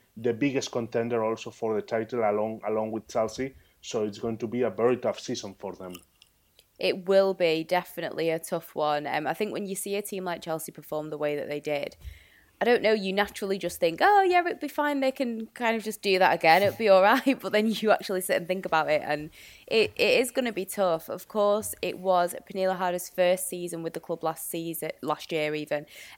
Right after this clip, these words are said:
Speaker 2: Um, you know, she managed sixteen goals, put in some really great performances. Drew, are you expecting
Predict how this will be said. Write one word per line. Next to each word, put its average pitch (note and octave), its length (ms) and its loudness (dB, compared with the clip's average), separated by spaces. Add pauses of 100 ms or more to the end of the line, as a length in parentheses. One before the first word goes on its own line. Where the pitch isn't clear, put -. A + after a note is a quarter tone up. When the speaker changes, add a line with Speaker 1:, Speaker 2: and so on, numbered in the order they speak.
Speaker 2:
Um, E3 380 2
you - 100 -6
know, F3+ 120 2
she F3+ 160 -6
managed F#3 320 -4
sixteen A3+ 480 -6
goals, F3 280 0
put - 160 -4
in D#4+ 100 -2
some D4+ 220 -4
really B3+ 260 0
great G#3 240 0
performances. F3 800 -4 (340)
Drew, A#3 160 2
are A#3 60 -2
you A#3+ 160 -4
expecting A3 880 -4